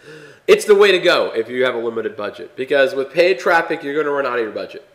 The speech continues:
I'm telling you, it's gonna happen. You're gonna run out of money, and you won't be able to then work on getting free targeted organic traffic because you blew your money, you blew your budget. You don't have any more money. You can't set up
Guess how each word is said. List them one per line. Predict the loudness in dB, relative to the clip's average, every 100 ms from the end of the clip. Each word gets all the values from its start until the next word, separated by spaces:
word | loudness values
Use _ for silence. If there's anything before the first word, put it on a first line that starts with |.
| _ _ _
I'm | -2
telling | 2 2 2
you, | -4
it's | -8
gonna | -4 -2
happen. | -2 -4 -10
You're | -10 -4
gonna | -2
run | 0 0
out | -2
of | -2
money, | -2 -2 -6 -12 -20 -14 -6
and | -4
you | 0 2
won't | 2 0
be | 0 2
able | 2 0 -4
to | -2
then | 0 0 0 -2 2
work | 2 2
on | -2 0
getting | 0 0 -2
free | -6 -4
targeted | -2 -2 -2 -4
organic | -4 -2 -4 -2
traffic | 0 0 0 -2
because | 0 0
you | -2
blew | -4 -4
your | 0 2
money, | 4 2
you | 0
blew | -2 -2
your | 2
budget. | 2 2 2 -4 -10 -20 _ _ -8
You | -2
don't | 2
have | 2
any | 2
more | 0 0
money. | 0 0
You | 0
can't | 0 0 0
set | 0 0 2
up | 0 -4 -10